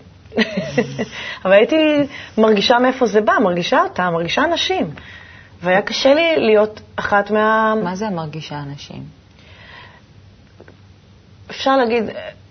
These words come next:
Speaker 1: אה, מי שיגיד טלפתיה, ומי שיגיד, אה, ש-, שאני, אני מצליחה להבין מאיפה הם באים, ממה הם מונעים באותו רגע.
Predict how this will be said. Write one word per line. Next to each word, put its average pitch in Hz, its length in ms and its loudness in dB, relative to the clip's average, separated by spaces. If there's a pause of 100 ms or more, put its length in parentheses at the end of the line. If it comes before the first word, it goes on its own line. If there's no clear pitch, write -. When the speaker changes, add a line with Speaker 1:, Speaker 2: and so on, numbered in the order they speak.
(240)
Speaker 1:
אה, 208 140 0
מי 214 120 0
שיגיד 220 280 2
טלפתיה, 214 800 2
ומי 202 200 2
שיגיד, 202 460 2
אה, 190 120 2
ש-, 208 120 -4
שאני, 190 640 0
אני 196 120 -2
מצליחה 202 400 0
להבין 247 300 4
מאיפה 226 260 0
הם 208 120 2
באים, 160 320 0 (200)
ממה 185 200 2
הם 214 80 2
מונעים 185 460 0
באותו 160 240 -6
רגע. 165 220 -8